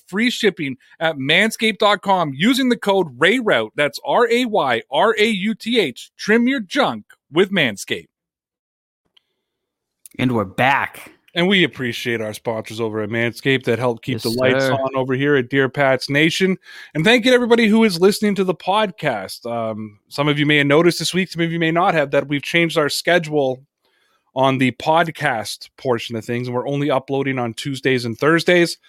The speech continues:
Speaker 1: Five days a week was not helping the analytics.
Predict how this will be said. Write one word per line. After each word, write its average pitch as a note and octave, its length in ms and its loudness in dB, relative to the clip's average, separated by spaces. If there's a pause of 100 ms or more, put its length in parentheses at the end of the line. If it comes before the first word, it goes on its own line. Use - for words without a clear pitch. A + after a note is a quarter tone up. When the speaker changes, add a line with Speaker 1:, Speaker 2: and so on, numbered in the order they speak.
(520)
Speaker 1:
Five E3+ 240 4
days E3+ 240 4
a D3+ 40 -4
week D3 380 -2
was C3+ 220 -4
not C#3+ 200 0
helping C3+ 360 -2
the C3 120 -4
analytics. A#2+ 800 -4